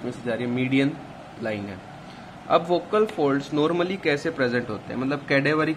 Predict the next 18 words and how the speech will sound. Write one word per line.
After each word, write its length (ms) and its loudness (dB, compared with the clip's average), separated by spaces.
position, 360 -2
cadaveric 680 0
purple 320 0
में 180 2
है, 220 2
जो 140 -2
आप 140 -4
purple 300 -2
line 200 2
यहाँ 120 0
पे 100 -4
देख 260 -2
रहे 100 -2
हो, 40 -2
ये 60 0
cadaveric 540 0
position 360 -2
है, 280 -2